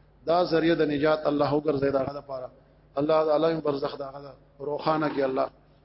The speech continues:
الله د هر قسم مصائب او تکالیفونه وساتي. الله، الله کوم تکلیفونه مصیبتونه په دې عالم دی، الله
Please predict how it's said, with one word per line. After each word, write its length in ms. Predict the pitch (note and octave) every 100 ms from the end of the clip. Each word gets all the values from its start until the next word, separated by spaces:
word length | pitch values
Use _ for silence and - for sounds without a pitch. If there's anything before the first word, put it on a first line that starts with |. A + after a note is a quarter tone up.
| _ _ -
الله 220 | D#3 E3
د 60 | D#3+
هر 160 | D#3+ F3
قسم 280 | D#3+ D#3
مصائب 300 | C#3+ C#3+ C#3+
او 60 | C#3+
تکالیفونه 600 | C#3 - C#3 C#3 C3+ C3+
وساتي. 380 | C3+ C3 B2 B2
الله، 220 | A#2+ A#2 A2+ _ _ _ -
الله 160 | C#3+ F3+
کوم 160 | F#3 G3+
تکلیفونه 540 | F3+ F3 E3 D#3+ E3+
مصیبتونه 580 | D#3+ D3+ D#3 D3+ D#3 D3
په 120 | C#3+
دې 100 | D3
عالم 280 | C#3 D3+ D3
دی، 160 | C#3+
الله 280 | C3+ C3 B2+